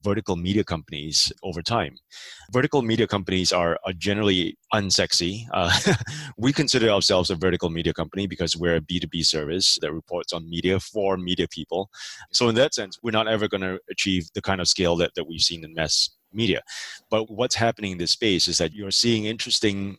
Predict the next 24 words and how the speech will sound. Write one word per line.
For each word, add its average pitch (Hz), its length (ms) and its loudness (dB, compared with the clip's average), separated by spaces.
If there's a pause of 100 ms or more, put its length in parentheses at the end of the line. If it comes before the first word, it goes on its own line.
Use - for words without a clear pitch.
little 98 600 0
media 98 300 0
startups 98 400 0
that 98 100 -4
come 92 200 -2
up 101 160 0 (420)
who 117 140 -4
know 110 280 0
how 113 120 4
to 110 80 6
identify 92 580 2
exactly 87 720 2
the 85 140 -2
kind 87 160 0
of 82 80 2
audience 80 320 0
they 85 100 0
wanna 82 240 -4
go 87 200 0
after. 80 340 -2 (440)
I 113 100 4
recently 120 360 4
stumbled 104 400 2
on, 92 320 0